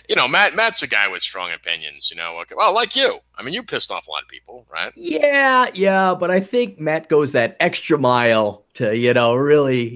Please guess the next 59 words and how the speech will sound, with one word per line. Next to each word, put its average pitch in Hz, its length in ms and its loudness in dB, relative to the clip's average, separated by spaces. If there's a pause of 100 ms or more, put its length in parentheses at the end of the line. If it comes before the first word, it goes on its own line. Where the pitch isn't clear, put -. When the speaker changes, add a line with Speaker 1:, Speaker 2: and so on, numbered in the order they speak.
Speaker 2:
you 131 140 -4
know, 120 160 -2
if, 120 260 -6
if 139 200 -4
ever 160 280 2
I 147 100 2
pass 135 400 0
away, 123 240 -2
I 117 80 -2
think 123 240 -6
Matt 117 260 -8
could 107 160 -8
be 107 120 -4
a 104 60 -6
good 101 280 -6
asshole. 95 480 -6
He, 107 80 -10
maybe 113 240 -4
he'll 120 200 0
take 101 240 -6
the 107 60 -10
reins 101 360 -4
of - 0 -
Speaker 1:
<laughs> - 0 -
Speaker 2:
asshole 98 320 -4
Speaker 1:
Yeah, 101 80 -4
he'll 113 160 2
Speaker 2:
himself. 123 200 -6
Speaker 1:
t-, 143 80 -2
yeah, 131 120 2
you'll 117 160 -2
pass 139 320 -2
the 123 100 -2
mantle. 107 400 0
Yeah, 185 80 0
he's 135 160 -2
younger 156 240 0
than 92 140 -4
you, 80 200 -10
right? 107 200 -8
Younger 135 240 -2
Speaker 2:
He's 165 80 0
Speaker 1:
than 240 120 2
Speaker 2:
younger 330 180 2
than 214 80 2
me, 127 160 4
Speaker 1:
both. 123 80 -2
Speaker 2:
yeah. 240 260 0
Yeah, 131 160 -4
he's 247 140 -4
got 196 180 -2
longevity 190 640 -2
there. 98 320 -8
That's, - 300 -10
Speaker 1:
So, 101 300 -2
Speaker 2:
uh, - 20 -6
Speaker 1:
you 120 180 -10
know, 98 280 -2
ma-, 98 120 -10